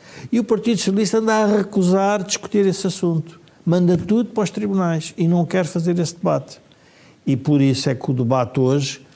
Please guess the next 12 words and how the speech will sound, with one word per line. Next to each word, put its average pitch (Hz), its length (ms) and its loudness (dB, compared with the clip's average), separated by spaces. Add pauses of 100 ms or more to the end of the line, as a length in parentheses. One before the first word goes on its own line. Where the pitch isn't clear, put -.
(440)
das 160 420 2
extremas 139 840 0
é 190 300 4
a 190 40 0
corrupção, 180 800 -2 (1120)
porque 135 260 -2
é 160 240 0
o 165 80 0
problema 170 480 2
da 170 240 2
política 170 680 0
manhosa. 151 580 0